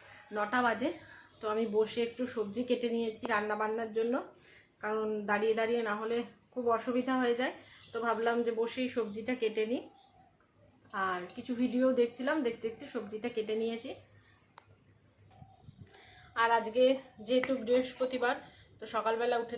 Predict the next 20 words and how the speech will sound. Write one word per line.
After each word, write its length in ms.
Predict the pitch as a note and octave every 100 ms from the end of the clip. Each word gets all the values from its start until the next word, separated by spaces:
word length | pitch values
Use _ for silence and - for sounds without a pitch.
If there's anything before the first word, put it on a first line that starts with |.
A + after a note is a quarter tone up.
| A#3
তোমরা 200 | A#3 A3+ A3
দেখলে 240 | A3+ B3 B3+ A3
যে 60 | G#3+
আমি 140 | G#3 G#3 G#3 - - -
বাসন 280 | A3 G#3+ B3 A#3
কোসন 240 | A#3+ B3 B3 B3
সব 140 | A#3 A#3 - -
ঠাকুরের 360 | A3 G#3 A#3 C4 C4 - - - -
মেজে 200 | A3 B3
ঘষে 220 | B3 - A#3
নিয়েছি, 280 | A#3 A3+ C#4 D#4 - - -
কারণ 160 | G#3+ A3
পরে 180 | G#3+ A3+ B3+
খুবই 200 | B3+ B3 A#3+
অসুবিধা 340 | A3 A3+ B3 C4 B3+
হয়ে 160 | A#3+
যায়। 140 | B3 C4+ - G#3
মেয়ে 160 | G#3+ A3
স্কুলে 300 | - A#3 A#3+ A#3
যাবে, 220 | A3 A3